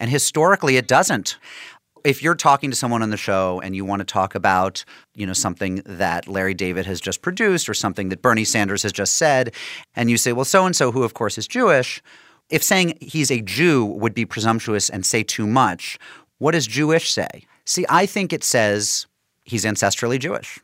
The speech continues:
I think that's all we presume about Bernie Sanders, right? We're not presuming anything about his prayer life or his belief in God or whatever. All I'm saying is that saying that you're a Jew makes the same claim about heritage, but it does it in a way that's,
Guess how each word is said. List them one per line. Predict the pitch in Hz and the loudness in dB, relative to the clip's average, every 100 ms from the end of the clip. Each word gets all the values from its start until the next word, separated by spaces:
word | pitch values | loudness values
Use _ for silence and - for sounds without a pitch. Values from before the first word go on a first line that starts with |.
| _ | _
I | 92 | -10
think | 107 | -2
that's | 117 | 2
all | 123 160 | 4 4
we | 170 | 2
presume | 120 101 95 | -2 -2 -2
about | 92 92 | 0 2
Bernie | 101 95 | 2 0
Sanders, | 92 98 76 - - - | -2 -6 -10 -12 -14 -6
right? | 82 92 | -4 -4
We're | 104 | -2
not | 107 113 | 2 2
presuming | - 117 117 110 | 0 -2 0 2
anything | 113 120 - 127 | 0 0 -2 -2
about | 120 120 113 117 - | 2 4 4 2 -4
his | 127 | -8
prayer | - - 104 110 | -4 0 2 4
life | 104 104 107 | 2 2 -2
or | 104 | -6
his | 104 101 | -8 -6
belief | 107 104 101 | -6 -6 -6
in | 107 | -6
God | 92 87 92 90 87 | -2 0 0 -2 -4
or | 85 | -6
whatever. | 87 92 123 - - _ - - - - _ - | -4 0 0 0 -12 _ -20 -20 -20 -20 _ 4
All | 160 180 | 6 6
I'm | 147 | 4
saying | - 151 151 | 2 2 2
is | 110 101 98 | 0 -4 -6
that | 95 | -4
saying | - 120 117 | -2 -2 -2
that | 101 | -6
you're | 110 110 | -6 -6
a | |
Jew | 120 139 127 | -4 -2 -2
makes | 107 101 - | -2 -6 -4
the | |
same | 104 104 113 | -4 -2 -2
claim | - 101 95 92 | -2 -2 -2 -2
about | 90 85 87 - - - _ | -2 -2 -4 -6 -20 -20 _
heritage, | - 123 110 107 95 | 0 2 2 0 -2
but | 107 | -4
it | 107 92 | -4 -2
does | 117 113 | 0 0
it | 107 | -2
in | 104 | -6
a | |
way | 98 92 90 90 90 - - _ | -4 -4 -2 -4 -6 -14 -20 _
that's, | 101 - | -6 -6